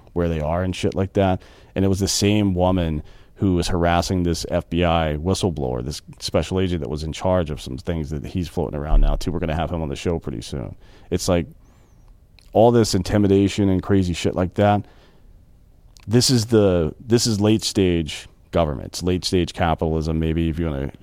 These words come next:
involve the economic part of it, but it's late stage empire, right? As I said before, they can feel their power slipping through their fingers. They're losing control of this. Too many people have too much access to information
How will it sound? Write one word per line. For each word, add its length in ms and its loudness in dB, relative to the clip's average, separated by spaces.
involve 460 -2
the 100 -2
economic 460 0
part 180 2
of 80 -2
it, 140 -2
but 100 0
it's 180 -4
late 240 0
stage 320 0
empire, 760 -4
right? 240 -2
As 140 0
I 80 0
said 240 0
before, 320 0
they 120 0
can 120 -6
feel 320 2
their 120 2
power 380 2
slipping 340 -4
through 140 -6
their 100 -2
fingers. 380 -6
They're 80 -4
losing 300 -4
control 480 -4
of 60 -8
this. 280 -10
Too 160 -4
many 160 -2
people 380 -2
have 180 -2
too 140 -6
much 240 -2
access 460 -6
to 100 -4
information 800 -4